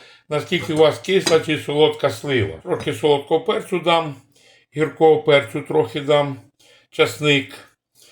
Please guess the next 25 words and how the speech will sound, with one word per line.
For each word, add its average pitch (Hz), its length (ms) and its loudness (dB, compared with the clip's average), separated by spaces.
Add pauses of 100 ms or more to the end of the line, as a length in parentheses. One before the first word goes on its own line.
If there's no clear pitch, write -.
(220)
зелені 156 600 0
дам, 120 320 0 (300)
кріп, 185 400 -2 (580)
петрушка, 143 840 -2 (120)
дамо 151 400 0
карі, 143 580 0 (580)
хмелі 160 420 0
сунелі 143 540 -2
трохи. 156 560 0 (520)
Це - 280 -8 (320)
перець 170 400 0
в - 20 -10
мене 160 300 2
не 156 120 -2
дуже 160 380 0
гострий, 131 560 0
тому 147 320 -4
дам 143 300 2
трохи 135 520 -2 (280)
суміш 170 340 -2
перців 170 680 -2
і 156 180 -8
червоного 147 580 0
перцю 107 420 -2
трошки. 95 440 -10